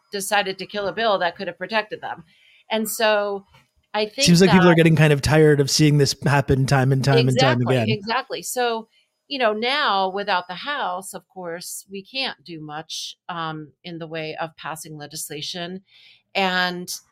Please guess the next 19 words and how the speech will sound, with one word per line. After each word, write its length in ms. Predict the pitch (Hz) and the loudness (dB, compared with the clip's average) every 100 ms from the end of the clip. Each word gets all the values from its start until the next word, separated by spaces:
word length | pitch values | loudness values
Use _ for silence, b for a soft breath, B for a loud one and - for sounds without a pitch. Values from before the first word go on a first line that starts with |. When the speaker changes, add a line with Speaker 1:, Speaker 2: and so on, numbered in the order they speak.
| _ _ - - | _ _ -20 -16
Speaker 1:
while 400 | 185 208 202 196 | 0 4 4 4
I 120 | 185 | -2
think 440 | - - 240 233 - | -4 -4 -4 -4 -6
that 240 | 185 185 | -6 -6
there's 380 | 185 175 175 170 | -6 -4 -6 -8
a 60 | |
lot 540 | 160 160 170 175 - - | -8 -4 -2 -2 -4 -6
that 320 | 165 156 156 | -4 -4 -6
the 80 | 170 | -10
administration 640 | 160 170 - 160 160 147 | -8 -8 -8 -10 -12 -12
still 320 | - 240 285 | -6 -2 -2
could 220 | 285 208 156 | -2 -10 -8
do 480 | 170 160 160 156 - | -8 -6 -6 -8 -10
at, 200 | 180 160 _ _ | -8 -8 _ _
you 120 | 196 | -8
know, 280 | 156 147 175 | -6 -8 -12
through 440 | - - 202 208 202 | -20 -8 -4 -2 -4
administrative 640 | 175 165 170 170 147 156 - | -6 -8 -8 -8 -8 -10 -14
power, 720 | - 208 226 214 160 165 | -8 -2 0 2 0 -2